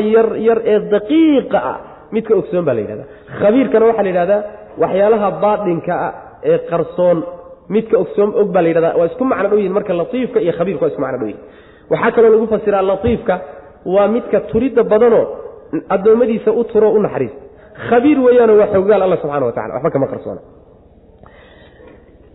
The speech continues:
Inna alladhiina kuwa yakhshawna cabsanaya rabbahum rabbigood ka cabsanaya bilghaybi xaal ay maqnaansho ku sugan yihiin. Markay dadka ka maqan yihiin oo dadka indhahooda ka maqan yihiin oo iyagu gooni u joogaan way macna.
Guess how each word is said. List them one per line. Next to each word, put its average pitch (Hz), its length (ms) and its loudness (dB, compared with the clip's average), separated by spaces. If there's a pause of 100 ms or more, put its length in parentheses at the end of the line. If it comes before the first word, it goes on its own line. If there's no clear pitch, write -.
(380)
Inna 247 260 2
alladhiina 226 380 4
kuwa 226 200 4
yakhshawna 220 460 4
cabsanaya 220 440 2
rabbahum 214 320 0
rabbigood 214 380 0
ka - 80 -4
cabsanaya 196 440 0 (500)
bilghaybi 220 600 -2
xaal 214 280 -2
ay 208 140 0
maqnaansho 196 500 -2
ku - 140 -8
sugan 185 220 -8
yihiin. 127 200 -6 (180)
Markay 214 220 -2
dadka 220 260 0
ka 220 120 -2
maqan 214 260 -2
yihiin 180 220 -6 (380)
oo 202 120 -2
dadka 226 260 -2
indhahooda 220 380 2
ka 220 120 -2
maqan 214 280 -2
yihiin 202 200 -4
oo 196 80 2
iyagu 220 320 0
gooni 214 220 4
u 247 100 -4
joogaan 202 320 0
way 170 80 2
macna. 135 240 -4